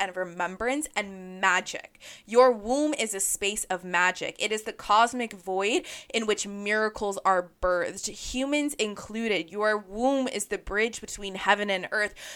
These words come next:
Your womb is your link to your priestesshood. And for you to reconnect with her and for you to plug your womb back into the womb of the Mother Earth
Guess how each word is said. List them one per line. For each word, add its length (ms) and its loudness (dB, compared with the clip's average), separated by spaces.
Your 220 6
womb 500 4
is 160 0
your 160 0
link 340 -8
to 180 -2
your 120 -2
priestesshood. 1000 -4
And 160 2
for 160 0
you 300 0
to 200 0
reconnect 720 2
with 140 -4
her 180 -2
and 100 -4
for 120 -4
you 180 -6
to 100 4
plug 420 2
your 360 4
womb 380 -4
back 280 4
into 220 -6
the 120 -4
womb 300 -8
of 140 -6
the 100 -2
Mother 320 4
Earth 240 0